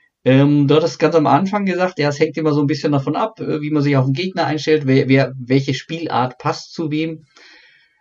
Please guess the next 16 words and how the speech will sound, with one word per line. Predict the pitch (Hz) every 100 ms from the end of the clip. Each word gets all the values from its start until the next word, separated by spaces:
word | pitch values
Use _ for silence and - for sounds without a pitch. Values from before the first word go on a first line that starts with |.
| _ _
Ähm, | 147 156 156
wie | 147
ist | 226
es | 226 -
für | 151
dich, | 185 -
diese | 170 156 135
Saison | 127 120 123 120
jetzt | 113 113 - -
gar | 123 123
nicht | 156 -
so | 156
oft | 156 - 170
eingesetzt | 151 160 143 139
zu | - 117
werden? | 117 110 110 -